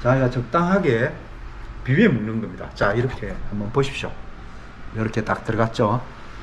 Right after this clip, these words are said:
자, 이렇게 요래, 요래 쫙 들어갔지 않습니까? 자, 요래서, 자, 비비는 거예요. 비빌 때, 비빌 때 중요합니다. 이게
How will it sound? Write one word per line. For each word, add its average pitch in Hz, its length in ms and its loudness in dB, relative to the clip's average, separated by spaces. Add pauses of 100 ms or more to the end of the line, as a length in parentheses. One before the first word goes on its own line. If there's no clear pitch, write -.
(380)
자, - 360 -4
이렇게 92 360 -4 (600)
요래, 80 240 -6
요래 - 180 -6 (400)
쫙 123 800 2
들어갔지 92 340 -4
않습니까? 80 460 -8 (480)
자, 107 100 0
요래서, 139 680 6 (360)
자, 120 120 -4
비비는 202 380 6
거예요. 113 260 -2 (800)
비빌 220 300 8
때, 180 420 8 (1700)
비빌 220 200 10
때 214 100 10
중요합니다. 123 500 4
이게 135 540 0